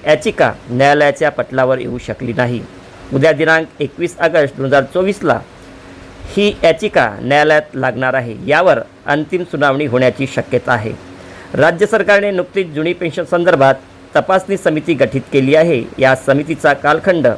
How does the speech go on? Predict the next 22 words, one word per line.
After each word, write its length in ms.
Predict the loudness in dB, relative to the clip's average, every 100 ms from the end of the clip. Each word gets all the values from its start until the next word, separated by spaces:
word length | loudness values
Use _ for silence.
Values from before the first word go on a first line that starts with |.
| -6 -4
एक 240 | -4 -2 -2
महिन्याचा 400 | 0 0 2 0
दिला 220 | 2 0
आहे. 180 | 0 -6 -12 -20 -20 -20 -20 -18 0
सर्वोच्च 360 | 2 4 2 2
न्यायालय 540 | 2 2 4 2 2 -2 -6
तपासणी 400 | -4 -2 -4 -6
समितीचा 520 | -6 -6 -4 -4 -2
अहवाल 340 | 2 4 4 4
येण्याची 340 | 2 0 0
वाट 280 | 2 2 0
पाहणार 300 | -2 2 2
आहे 260 | 2 0 -4
की 460 | -12 -8 -4 -4 -6 -18 -20 -20 -20 -20 -20 -10 0
उद्याला 380 | 2 4 2 0
अंतिम 420 | -2 -4 -6 -6 -6 -10
सुनावणी 640 | -6 -2 -2 -2 -4 -6 -10 -20 -2
करणार 300 | 2 4 4
आहे, 260 | 2 0 -4 -8 0
याकडे 380 | 0 2 -2 -4 -10 -20 -20 -20 -2
सर्व 200 | 2 4 2 2 0
पेन्शनग्रस्त 600 | 0 0 0 0 2